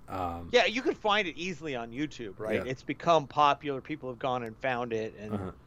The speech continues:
Speaker 2: now because of the, we're in the digital age, it's readily available. But
Speaker 1: I,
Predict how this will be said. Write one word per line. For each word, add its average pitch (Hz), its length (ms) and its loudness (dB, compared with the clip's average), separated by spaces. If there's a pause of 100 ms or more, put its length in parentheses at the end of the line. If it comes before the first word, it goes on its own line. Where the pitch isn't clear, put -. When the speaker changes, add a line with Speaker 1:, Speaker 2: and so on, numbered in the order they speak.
(300)
Speaker 2:
now 135 340 6
because 127 360 -6
of 117 60 -16
the, 117 180 -8
we're 143 120 -4
in 120 80 -6
the 117 80 -4
digital 151 440 4
age, 110 300 -4
it's - 260 -18
readily 104 300 -8
available. 113 400 2
But 101 240 -10 (340)
Speaker 1:
I, 160 140 6